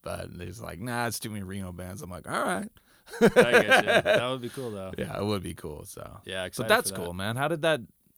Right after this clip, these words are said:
Speaker 1: come about? Like, string of shows? Did somebody approach you, or were you guys
Speaker 2: Yeah.
Speaker 1: like, "Let's do this"?
Speaker 2: I think, um, Trash Panda Booking approached
Speaker 1: Yeah, okay.
Speaker 2: us.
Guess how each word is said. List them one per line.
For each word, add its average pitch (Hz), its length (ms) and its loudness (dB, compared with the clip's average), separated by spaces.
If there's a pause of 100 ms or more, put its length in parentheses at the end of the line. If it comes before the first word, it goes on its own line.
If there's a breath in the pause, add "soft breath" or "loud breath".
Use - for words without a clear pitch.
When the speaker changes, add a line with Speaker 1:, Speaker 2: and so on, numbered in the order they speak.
(640)
Speaker 1:
come 123 220 -6
about? 104 260 -6
Like, - 160 -12
string 101 260 -8
of 92 80 -8
shows? - 600 -12
Did - 160 -18
somebody 90 260 -8
approach 87 340 -10
you, - 140 -8
or 147 160 -8
were 107 120 -14
you 87 120 -10
guys 87 180 -6
Speaker 2:
Yeah. 143 420 -2
Speaker 1:
like, 104 80 -4
"Let's 101 120 -6
do 110 120 -6
this"? - 340 -14
Speaker 2:
I 117 100 -6
think, 151 380 -10
um, 113 720 -6 (280)
Trash 110 340 -8
Panda 107 480 -6
Booking 98 460 -10
approached 87 460 -12
Speaker 1:
Yeah, 90 200 -6
okay. 78 160 -8
Speaker 2:
us. 87 220 -12